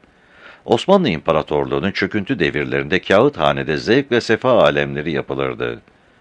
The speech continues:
Şimdi bin dokuz yüz on üçte düşman İstanbul'a seksen kilometre mesafedeydi. Bin yedi yüz yirmi ikiden bu yana Tuna'dan Çatalca'ya kadar çekilmiştik. Ama alem devam ediyordu. Sabahtan yanıma aldığım askerlerle saraydan çıkıp çevreyi dolaşmaya başladığım zaman şaşmıştım.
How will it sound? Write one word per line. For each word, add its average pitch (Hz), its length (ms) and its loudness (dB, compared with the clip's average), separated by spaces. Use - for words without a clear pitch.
Şimdi 170 400 2
bin 120 160 0
dokuz 113 200 0
yüz 82 100 -2
on 90 120 0
üçte 76 340 -4
düşman 90 340 -2
İstanbul'a 78 520 -2
seksen 110 420 -2
kilometre 76 500 -2
mesafedeydi. 69 840 -2
Bin 120 140 0
yedi 117 240 2
yüz 110 180 0
yirmi 95 240 -2
ikiden 98 360 0
bu 76 80 -6
yana 71 200 0
Tuna'dan 82 480 -2
Çatalca'ya 85 580 2
kadar 80 240 0
çekilmiştik. 73 760 -6
Ama 120 220 4
alem 85 460 4
devam 76 380 2
ediyordu. 62 600 -4
Sabahtan 95 480 2
yanıma 76 380 0
aldığım 69 340 4
askerlerle 73 600 0
saraydan 78 520 2
çıkıp 80 260 -4
çevreyi 76 420 -2
dolaşmaya 71 500 0
başladığım 76 460 0
zaman 73 260 -2
şaşmıştım. 67 760 -4